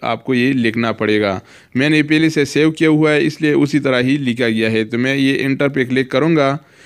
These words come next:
जो ही मैं एंटर पे क्लिक करूँगा, तो दूसरा पेज खुल जाएगा और दूसरे पेज के साथ मैं इधर ये जूम करके दिखाता हूँ। इधर मैं ये दो तीन ऑप्शन दी गई हैं, इधर मैं वायरलेस पे क्लिक करूँगा।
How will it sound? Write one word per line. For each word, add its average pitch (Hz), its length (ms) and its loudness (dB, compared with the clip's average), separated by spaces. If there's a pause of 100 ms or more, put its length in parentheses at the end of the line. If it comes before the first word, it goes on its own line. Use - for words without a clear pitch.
(280)
जो 135 140 4
ही 165 80 6
मैं 160 140 2
एंटर 151 300 0
पे 147 120 -2
क्लिक 151 220 -2
करूँगा, 151 360 0
तो 139 140 0
दूसरा 139 280 0
पेज 139 300 0
खुल 151 220 0
जाएगा 139 440 0
और 117 280 0
दूसरे 135 280 0
पेज 127 280 0
के 120 160 -2
साथ 127 340 0
मैं 123 240 0
इधर 123 240 0
ये 117 200 2
जूम 127 320 0
करके 120 420 -2
दिखाता 110 440 -2
हूँ। 139 300 0
इधर 117 240 0
मैं 120 400 0 (480)
ये 135 460 2 (260)
दो 120 220 2
तीन 143 260 0
ऑप्शन 131 340 0
दी 135 160 2
गई 143 180 2
हैं, 143 280 0
इधर 165 280 2
मैं 156 200 0
वायरलेस 135 640 2
पे 139 260 0
क्लिक 123 300 -4
करूँगा। 110 480 -2